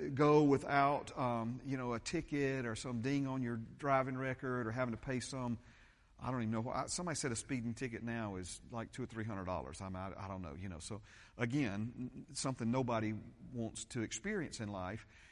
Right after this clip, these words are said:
So I, that's a simple, simple way of,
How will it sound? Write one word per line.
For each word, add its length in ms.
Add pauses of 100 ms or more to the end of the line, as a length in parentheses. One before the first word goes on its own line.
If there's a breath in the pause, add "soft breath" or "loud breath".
(300 loud breath)
So 320 (160)
I, 80 (140)
that's 180
a 60
simple, 560
simple 340
way 540 (420 loud breath)
of, 440